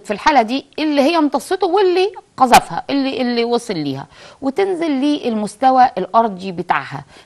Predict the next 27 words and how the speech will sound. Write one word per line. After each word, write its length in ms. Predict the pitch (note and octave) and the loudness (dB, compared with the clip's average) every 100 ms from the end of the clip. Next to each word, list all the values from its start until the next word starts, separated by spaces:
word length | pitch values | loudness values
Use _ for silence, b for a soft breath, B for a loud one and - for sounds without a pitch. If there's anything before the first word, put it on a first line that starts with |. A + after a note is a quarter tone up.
| B | B
في 80 | B3+ | -8
الحاله 320 | - F4 B3+ | -2 0 0
دي 220 | G3 - - | -2 -8 0
انا 160 | D#4 A#3+ | 2 2
خرج 320 | - D4+ A3+ | 2 2 2
عندي 340 | A3 F3+ - - | -2 -4 -8 -12
اتنين 400 | A3+ C4 C#4+ F#4 | -10 -4 -2 -2
فوتون 440 | - C4 G#3 D3+ D3+ B B B | -2 -4 -4 -6 -8 B B B
لهما 420 | - D#4+ C4 A3+ | 2 4 4 2
نفس 300 | B3 D4+ - | 2 0 -4
الطور، 580 | C4+ - - D#4+ G#3+ F3 | -12 -12 -6 -4 -2 -4
نفس 260 | A3 C#4+ D4 | -4 -4 0
النوع 440 | C4 C4+ A3 E3 - | 2 2 0 -4 -8
ونفس 420 | B3 A#3+ D4 - C#4 | -4 -2 -4 -6 -10
التردد 800 | - C4+ C4+ C#4 G3+ F3 D3 - _ b b b b b b - | -4 2 4 2 -2 -8 -8 -14 _ b b b b b b -4
ونفس 420 | A#3+ F#4+ G4 - | 2 2 0 -4
الاتجاه. 640 | C#4+ C#4 C#4 C4 B3+ D#3+ C3 _ F3 | -2 -4 -4 -4 -2 -2 -4 _ -10
هذه 600 | G3 F#3 A3 D4 G3 - | -6 -4 -2 0 0 -4
الفوتونات 640 | E3+ - F#3+ G3+ B3 D#4+ - | -12 -12 -10 -6 -4 -4 -6
اللي 180 | G3 G3+ | -6 -6
بتخرج 420 | - - D4+ C4+ - | -6 -6 -4 -6 -10
دي 260 | F#3 A3+ C4+ | -10 -8 -8
فوتونات 520 | A#3+ - G#3+ C4+ - | -10 -10 -6 -6 -6
قوية 360 | G3 G#3+ B3+ G3+ | -4 -4 -2 -4
جدًا 380 | G#3 A3 B3 A#3+ | -6 -6 -4 -4
ومترابطة 580 | F3+ F3+ G3 A3+ - | -6 -6 -4 -4 -6
جدًا، 360 | G3+ F#3+ C#3+ | -8 -8 -8